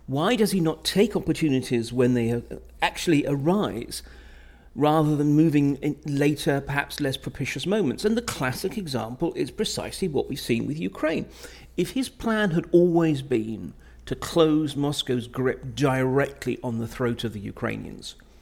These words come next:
why didn't he move in twenty fourteen rather than twenty twenty-two? Twenty fourteen was the, the ideal moment. You just had the Euromaidan. And although, you know, this was obviously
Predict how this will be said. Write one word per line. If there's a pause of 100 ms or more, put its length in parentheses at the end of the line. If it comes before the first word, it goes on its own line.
(560)
why
didn't
he
move
in
twenty
fourteen (580)
rather
than
twenty
twenty-two?
Twenty
fourteen
was
the, (120)
the
ideal
moment. (400)
You
just
had
the
Euromaidan. (720)
And
although,
you
know,
this
was
obviously